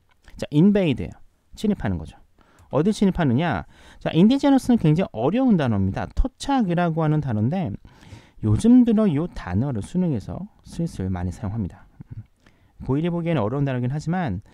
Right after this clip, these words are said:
이왕 외우는 거, 어, 외워주시면 좋을 것 같습니다. 이게 솔직히 수능 필수 어휘는 아니거든요.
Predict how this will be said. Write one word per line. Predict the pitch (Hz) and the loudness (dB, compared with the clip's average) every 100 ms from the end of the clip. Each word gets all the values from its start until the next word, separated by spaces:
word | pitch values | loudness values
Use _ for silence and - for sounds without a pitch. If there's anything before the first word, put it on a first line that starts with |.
| - _ _ _ _ | -20 _ _ _ _
이왕 | 120 170 | 0 4
외우는 | 123 127 139 | 4 4 2
거, | 95 98 - | 0 -6 -12
어, | - 57 | -12 -8
외워주시면 | 101 131 120 113 110 | -6 -4 -6 -6 -6
좋을 | 98 101 | -6 -8
것 | |
같습니다. | 92 - - - - - | -14 -14 -14 -14 -16 -14
이게 | 104 131 | -10 -8
솔직히 | 214 - - | -10 -10 -8
수능 | - 311 330 | -2 0 0
필수 | - 285 262 | -2 -2 2
어휘는 | 208 151 | 2 2
아니거든요. | 92 104 87 110 | 0 -2 -2 -4